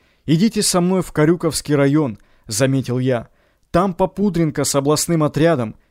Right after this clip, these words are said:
и я уверен». Меня перебил Голобородько. Он тоже зашел в кладовую. «Товарищ Федоров», сказал он,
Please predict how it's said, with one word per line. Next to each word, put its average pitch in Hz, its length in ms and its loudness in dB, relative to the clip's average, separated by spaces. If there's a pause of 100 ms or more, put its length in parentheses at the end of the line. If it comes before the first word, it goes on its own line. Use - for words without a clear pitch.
(140)
и 160 80 0
я 156 160 6
уверен». 143 520 2 (760)
Меня 143 340 2
перебил 156 640 2 (360)
Голобородько. 139 920 2 (840)
Он 175 220 4
тоже 190 360 2
зашел 165 600 0 (140)
в - 100 -20
кладовую. 123 640 0 (600)
«Товарищ 165 420 2
Федоров», 127 500 -2 (100)
сказал 131 600 -2
он, 127 320 -4